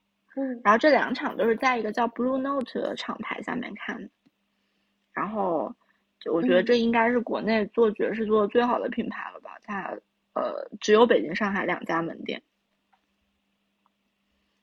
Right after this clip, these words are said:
Speaker 1: 啊，最好的品牌怎么会只有两家门店？
Speaker 2: 因为，因为确实就是最，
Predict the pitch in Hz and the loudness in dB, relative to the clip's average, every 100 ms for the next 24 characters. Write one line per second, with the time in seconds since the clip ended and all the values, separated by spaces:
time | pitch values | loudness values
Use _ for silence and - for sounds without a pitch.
0 | _ _ - - 320 - 381 339 262 262 | _ _ -2 6 6 10 8 10 8 8
1 | 302 262 254 233 262 240 254 330 320 262 | 8 8 8 4 6 6 10 8 8 10
2 | 294 285 226 220 208 254 254 240 190 196 | 10 10 10 10 10 8 10 8 4 -2
3 | - 226 - 330 392 392 359 349 - 349 | -6 -10 -6 2 8 8 8 2 -6 -12
4 | - _ - 381 370 359 349 - 403 359 | -12 _ -10 -6 0 0 -2 -2 0 0
5 | 240 233 302 269 - 330 330 220 | 0 -2 -4 -6 -6 -2 -2 -2